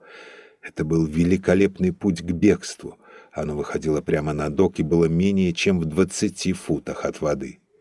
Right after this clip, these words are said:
Я уже поздравлял себя с успехом, когда внезапно раздался шум раскрывающейся двери,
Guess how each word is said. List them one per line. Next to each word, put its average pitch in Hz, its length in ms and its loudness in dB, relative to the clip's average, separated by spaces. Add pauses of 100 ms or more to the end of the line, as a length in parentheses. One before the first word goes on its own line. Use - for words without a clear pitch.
(1200)
Я 80 280 -2
уже 80 280 2
поздравлял 82 800 2
себя 85 380 2
с - 140 -6
успехом, 82 600 0
когда 85 340 2
внезапно 82 680 2
раздался 82 640 2
шум 87 340 0
раскрывающейся 80 960 0
двери, 82 520 2